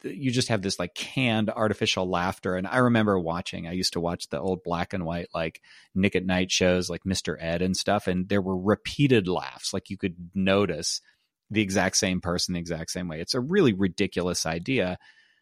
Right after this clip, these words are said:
But whatever, they did 'em then, they don't do 'em now. And so this, the idea to not only use a laugh track for a modern show, but to suddenly and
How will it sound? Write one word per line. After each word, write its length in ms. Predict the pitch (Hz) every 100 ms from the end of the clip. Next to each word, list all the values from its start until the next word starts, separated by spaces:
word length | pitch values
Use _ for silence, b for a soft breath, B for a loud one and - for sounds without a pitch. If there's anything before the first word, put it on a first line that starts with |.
| b _ -
But 300 | 131 120 - -
whatever, 420 | 185 214 147 92
they 140 | 90
did 180 | 104 123
'em 140 | 156 113
then, 240 | 92 101
they 140 | 98
don't 240 | 95 104 117
do 160 | 113
'em 100 | 104
now. 240 | 87 82 104
And 140 | 107
so 120 | -
this, 240 | 107 107 -
the 220 | 117 117
idea 340 | 113 127 156 156
to 400 | - 123 107 101 B B -
not 220 | 120 185
only 260 | 247 214 151
use 480 | 110 - 110 170 185
a 80 |
laugh 240 | 107 92 -
track 200 | 92 -
for 140 | 98
a 80 | 90
modern 380 | 87 85 87 90
show, 260 | - 87
but 180 | 87 87
to 120 | - 98
suddenly 640 | - 151 160 151 127 110
and 220 | 104 104